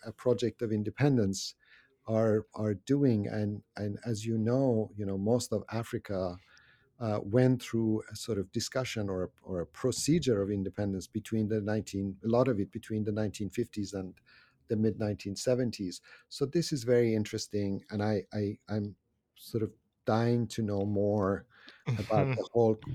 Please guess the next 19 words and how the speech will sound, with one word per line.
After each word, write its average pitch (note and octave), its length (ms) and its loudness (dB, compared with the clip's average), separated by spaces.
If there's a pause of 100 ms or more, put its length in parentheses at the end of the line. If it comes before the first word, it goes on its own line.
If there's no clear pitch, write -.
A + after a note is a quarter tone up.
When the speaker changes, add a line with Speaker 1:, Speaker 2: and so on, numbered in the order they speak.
(280)
Speaker 1:
issue A2 580 2 (120)
of, F2 440 -2
um, F#2 360 -2 (680)
of, G2 460 -4 (1080)
of - 340 -2 (1000)
being B2+ 460 6
under A2+ 340 4
the A2+ 160 -2
influence, G#2 680 -2
being B2 640 4
under A2 300 0
the, G#2+ 140 2
Speaker 2:
Right. G2+ 460 4
Speaker 1:
the G#2+ 160 2 (160)
rule B2+ 540 8
of G#2+ 340 0
a G2+ 140 -2
colonial A2+ 580 4
empire, G#2+ 640 0